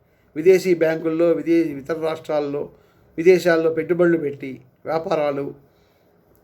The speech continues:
వ్యవసాయాలు, రియల్ ఎస్టేట్లు కంపెనీలు నడుపుతూ ఇక్కడ విలాసవంతమైన జీవితాలు గడుపుతూ ప్రభుత్వం మారిన తర్వాత వాళ్ళ మీద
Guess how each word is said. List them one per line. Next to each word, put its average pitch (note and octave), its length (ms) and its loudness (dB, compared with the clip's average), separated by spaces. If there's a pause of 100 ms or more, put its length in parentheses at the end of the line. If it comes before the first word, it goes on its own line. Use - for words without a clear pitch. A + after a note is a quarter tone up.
(1080)
వ్యవసాయాలు, D#3+ 760 0
రియల్ E3+ 220 2
ఎస్టేట్లు D#3 640 -6 (920)
కంపెనీలు E3 420 4
నడుపుతూ D#3+ 500 -4 (1800)
ఇక్కడ D#3 160 -2
విలాసవంతమైన F#3 640 2
జీవితాలు E3 380 -2
గడుపుతూ D3 540 -6 (1120)
ప్రభుత్వం G3 400 4
మారిన F3 300 2
తర్వాత D#3 380 -2
వాళ్ళ D#3+ 220 -2
మీద D#3+ 220 -2